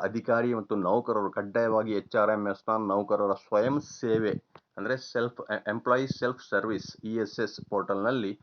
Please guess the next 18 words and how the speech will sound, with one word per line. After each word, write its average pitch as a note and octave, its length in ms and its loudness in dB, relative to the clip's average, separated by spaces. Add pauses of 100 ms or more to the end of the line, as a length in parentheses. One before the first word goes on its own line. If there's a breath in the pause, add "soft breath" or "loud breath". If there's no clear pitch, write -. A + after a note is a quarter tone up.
(360 soft breath)
ನೋಂದಣಿ C3 400 4
ಮಾಡಿಕೊಳ್ಳುವ G#2+ 560 2
ಬಗ್ಗೆ G2 360 0
ಎಂಬ F#2+ 280 -2 (120)
ವಿಷಯ G2 340 -2
ಒಳಗೊಂಡಿದೆ. G2+ 640 2 (480)
ಸರ್ಕಾರದ A#2+ 480 2
ಕಾರ್ಯದರ್ಶಿ G#2 720 -2 (2000)
ನೋಡಿ, G2 140 -2
ಅದರಲ್ಲಿ G2+ 240 -2
ವಿತ್ತೀಯ A#2 500 -4
ಸುಧಾರಣಾ G#2+ 380 2
ಆರ್ಥಿಕ G2 400 -2
ಇಲಾಖೆ G2+ 440 0
ಇವರ G2 300 2
ಸುತ್ತೋಲೆಯನ್ನು A2 800 -2 (140)
ಉಲ್ಲೇಖ G2 400 -2
ಮಾಡಿದ್ದಾರೆ. A#2+ 580 2